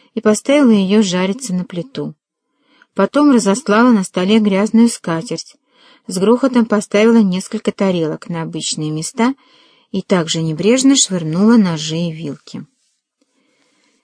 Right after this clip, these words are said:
Неряшливость её домашней работы составляла поразительный контраст с опрятностью и щеголеватостью её наряда.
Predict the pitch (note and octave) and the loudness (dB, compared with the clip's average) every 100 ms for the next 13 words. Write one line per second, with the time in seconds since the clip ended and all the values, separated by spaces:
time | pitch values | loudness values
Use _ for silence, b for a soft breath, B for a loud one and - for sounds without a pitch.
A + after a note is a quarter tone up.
0 | _ - A3 C4+ D4 - A#3+ A#3 - G#3+ | _ 0 4 4 2 2 2 2 0 2
1 | A3 G#3 G3+ G3 - F3+ F3 E3+ G#3+ C4 | 2 2 2 0 -2 -4 -6 -2 0 0
2 | B3 b b b b - G#3+ A#3+ A3 A#3+ | -4 b b b b -6 -2 2 4 4
3 | C#4 C4+ C4 G#3 G3+ A#3 C4 C#4 B3 A#3+ | 2 0 0 -2 0 -2 0 4 4 4
4 | A3+ A3+ - G3+ D#3 - A3 - F#3 A#3 | 2 2 2 -2 -2 -6 -14 -6 -6 -4
5 | F3+ E3+ - G#3+ - C#4 C#4 b b b | -4 -4 -2 -2 0 -2 -4 b b b
6 | G#3 G#3 G#3 F#3+ F#3+ F3+ G3 A#3 A3 - | -2 0 0 0 -2 -2 -2 -4 -6 -6
7 | F3+ E3 E3+ F3 D#3 D3 D3 D3 | -6 -4 -4 -4 -4 -6 -8 -14